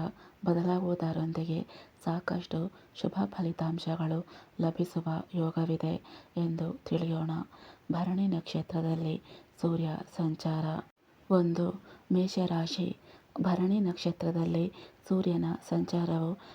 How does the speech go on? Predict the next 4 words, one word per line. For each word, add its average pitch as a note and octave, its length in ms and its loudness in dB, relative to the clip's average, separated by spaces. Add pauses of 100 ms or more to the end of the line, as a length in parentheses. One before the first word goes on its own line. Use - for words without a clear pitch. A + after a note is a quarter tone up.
(160)
ಮೇಷರಾಶಿಗೆ E3+ 840 0 (420)
ಸೇರಿದ E3 380 0 (200)
ಜನರಿಗೆ E3+ 520 2 (420)
ಸಾಕಷ್ಟು E3 580 -2